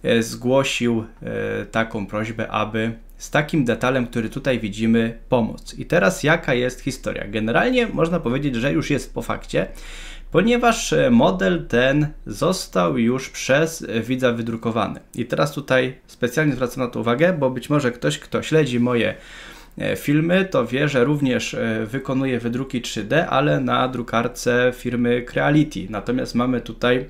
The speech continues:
Prusę. No to z tego względu, że w tym konkretnym przypadku widz poprosił tylko o pomoc w przygotowaniu, e, modelu, natomiast już samodzielnie wykonywał wydruk,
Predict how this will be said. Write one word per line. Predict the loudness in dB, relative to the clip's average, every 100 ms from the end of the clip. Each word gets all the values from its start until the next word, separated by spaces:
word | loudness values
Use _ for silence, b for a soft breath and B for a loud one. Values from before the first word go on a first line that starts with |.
| -4
Prusę. | -2 0 2 0 B B B B -2
No | 0
to | 0
z |
tego | 0 0
względu, | 0 2 2 2 2
że | 2 2
w | 0
tym | 2 2
konkretnym | 2 0 0 0 -2 -6
przypadku | -4 -2 -2 0 0 0
widz | 4 2 2 -6
poprosił | -6 -2 -2 -2 -2
tylko | 0 0 0 -2
o | -2
pomoc | 2 4 4 0
w |
przygotowaniu, | -6 -2 0 0 2 2 2 0 -6 -2 0
e, | 2 0 -2 -2
modelu, | 0 2 2 4 2 2 2
natomiast | 2 2 0 0 0 0
już | 0 0
samodzielnie | 0 2 2 0 0 0 2 0
wykonywał | 0 0 2 2 2 2 2
wydruk, | 0 0 -2 -4